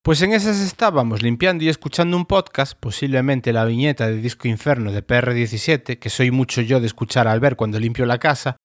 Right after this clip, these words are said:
y he cogido el sillón orejero tapizado de color malva que tenemos en una esquina de la habitación y me ha traído recuerdos plagados de bondad, de positivismo y de ser autoconsciente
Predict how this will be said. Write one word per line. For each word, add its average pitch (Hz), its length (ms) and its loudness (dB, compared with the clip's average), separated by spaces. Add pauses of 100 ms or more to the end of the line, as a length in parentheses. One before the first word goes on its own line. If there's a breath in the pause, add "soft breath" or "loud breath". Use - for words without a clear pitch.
(340)
y 220 60 0
he 226 80 2
cogido 196 360 2
el 123 40 4
sillón 147 360 0
orejero 170 480 0
tapizado 117 600 0
de 104 140 -4
color 120 280 2
malva 160 320 0
que - 120 -8
tenemos 123 500 0
en 117 120 -2
una 143 120 0
esquina 139 380 -2
de 113 80 0
la 139 80 2
habitación 175 640 0 (340 loud breath)
y 185 140 0
me 214 120 2
ha 220 60 2
traído 208 320 -2
recuerdos 202 480 -2
plagados 175 560 0
de 139 80 2
bondad, 117 480 0 (180)
de 120 120 0
positivismo 151 840 -2 (440 loud breath)
y 202 100 -2
de 202 140 0
ser 190 240 2
autoconsciente 156 1080 -2